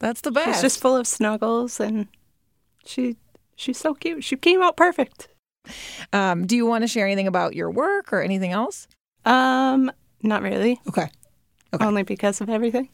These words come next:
Speaker 2: <laughs>
Speaker 1: Gotcha.
Speaker 2: Yeah.
Speaker 1: Let's talk about when the story first came out.
Speaker 2: Yeah.
Speaker 1: What was that like? Where were you when you heard it?
Speaker 2: Um, I was just at home listening to it.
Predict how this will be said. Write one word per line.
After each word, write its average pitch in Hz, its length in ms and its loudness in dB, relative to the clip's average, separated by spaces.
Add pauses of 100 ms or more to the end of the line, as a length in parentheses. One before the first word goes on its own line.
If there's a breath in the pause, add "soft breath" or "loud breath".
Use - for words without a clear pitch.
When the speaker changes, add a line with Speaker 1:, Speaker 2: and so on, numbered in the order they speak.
(100)
Speaker 2:
<laughs> - 160 -6
Speaker 1:
Gotcha. 190 380 6 (200)
Speaker 2:
Yeah. - 180 6 (1160)
Speaker 1:
Let's 226 280 -2
talk 339 140 -2
about 240 160 0
when 202 120 0
the 180 80 -6
story 202 720 -2 (240)
first 190 340 -2
came 180 220 -4
out. 139 320 -6
Speaker 2:
Yeah. 226 180 2 (760)
Speaker 1:
What 180 300 -4
was 226 140 -4
that 226 160 -4
like? 196 180 -2
Where 180 160 -2
were 196 120 -2
you 196 120 -2
when 196 100 -2
you 170 80 -4
heard 170 220 -6
it? - 160 -14 (640)
Speaker 2:
Um, 214 640 4 (680 loud breath)
I 247 120 6
was 269 160 2
just 302 180 0
at 277 200 4
home 208 760 2
listening 202 560 -2
to 190 240 -2
it. 208 180 0